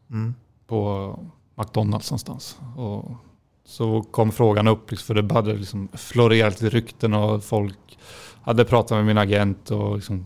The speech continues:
Speaker 2: kollat läge lite. Men jag trivdes ju så himla bra efter den säsongen, så kände jag att jag vill verkligen inte gå om det inte är något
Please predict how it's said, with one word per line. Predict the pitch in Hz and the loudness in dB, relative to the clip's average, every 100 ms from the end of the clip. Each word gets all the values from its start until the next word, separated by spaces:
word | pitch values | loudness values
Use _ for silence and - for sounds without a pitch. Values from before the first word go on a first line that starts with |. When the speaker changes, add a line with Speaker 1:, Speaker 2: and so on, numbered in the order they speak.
| - | -12
Speaker 2:
kollat | - 110 104 | -2 0 2
läge | 120 107 104 | 4 4 2
lite. | 110 98 - 110 - _ _ _ _ _ _ _ _ _ _ _ _ _ _ _ _ _ | 0 -2 -8 -14 -16 _ _ _ _ _ _ _ _ _ _ _ _ _ _ _ _ _
Men | 113 110 | -2 4
jag | 117 110 | 4 4
trivdes | 120 110 120 120 | 4 4 2 0
ju | |
så | 101 | 0
himla | 104 107 107 | 2 4 2
bra | 107 120 104 | 4 2 2
efter | - | 0
den | 107 101 | 0 0
säsongen, | 98 120 113 101 | 0 0 2 0
så | |
kände | 107 101 104 | 0 0 0
jag | |
att | 104 | -2
jag | 101 | 0
vill | 107 101 101 | 0 2 0
verkligen | 104 101 113 | -2 -2 -2
inte | 101 117 | -2 -2
gå | 110 113 107 | 0 2 2
om | 113 104 | 0 0
det | |
inte | 98 104 | 0 -2
är | 101 | -4
något | 98 98 | -4 -8